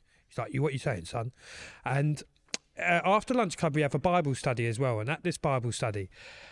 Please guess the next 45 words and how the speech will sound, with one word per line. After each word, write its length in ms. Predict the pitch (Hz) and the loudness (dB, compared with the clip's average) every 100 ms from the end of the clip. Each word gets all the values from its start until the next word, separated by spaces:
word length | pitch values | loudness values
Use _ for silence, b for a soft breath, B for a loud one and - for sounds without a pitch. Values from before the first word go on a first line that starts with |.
| B B | B B
um, 240 | 127 127 135 | -2 -2 -2
there 120 | 151 | 0
was 120 | 147 135 | 2 2
a 60 | |
passage 420 | - 190 - 165 | 2 2 2 2
I 80 | 147 | 2
was 140 | 131 127 | 2 0
reading 240 | 117 117 | 0 -2
at 160 | 113 147 | -2 -2
Exodus 400 | - - 139 - | -4 -4 -4 -2
thirty-four, 560 | 131 113 - 127 107 | -2 -2 -4 -4 -4
I 20 | |
think 220 | 104 135 123 | -4 -6 -6
it's 100 | - | -4
five 260 | 127 117 | -2 -2
to 120 | - 123 | -4 -8
six. 540 | - 107 - - - | -8 -8 -8 -12 -10
It, 140 | 123 127 | -6 0
"The 80 | |
Lord 400 | 143 156 170 175 | 2 4 4 2
passes 440 | - 156 139 - 127 | 0 0 0 0 -2
by 220 | 127 123 | 0 0
Moses," 600 | 120 120 113 101 92 - | 0 0 0 -4 -8 -10
and 160 | 113 113 | -8 -8
it, 120 | 107 - | -8 -6
the 80 | |
Moses 380 | 123 123 117 113 | -2 0 0 -2
says, 180 | - 110 | -4 -2
"The 80 | 123 | 0
Lord, 400 | 131 147 151 131 | 2 4 2 0
the 80 | 123 | -2
Lord, 320 | 123 117 110 | -2 -2 -4
the 80 | 113 | -6
gracious 500 | - 131 - 127 - | -2 -2 -2 -8 -6
and 140 | 120 | -6
compassionate 800 | 131 123 - 156 - - 139 113 | -6 -6 -6 -6 -6 -8 -10 -10
God, 240 | 107 101 B B B | -14 -14 B B B
slow 460 | - - 156 156 | -14 -4 0 2
to 180 | 151 - | 0 -4
anger 300 | 135 117 117 | -4 -4 -4
and 80 | 113 | -6
abounding 720 | 110 - - 160 160 156 139 | -8 -6 -2 0 0 0 -2
in 160 | 131 117 | -2 -4
loyal 220 | 110 104 | -6 -8
love." 160 | 98 | -10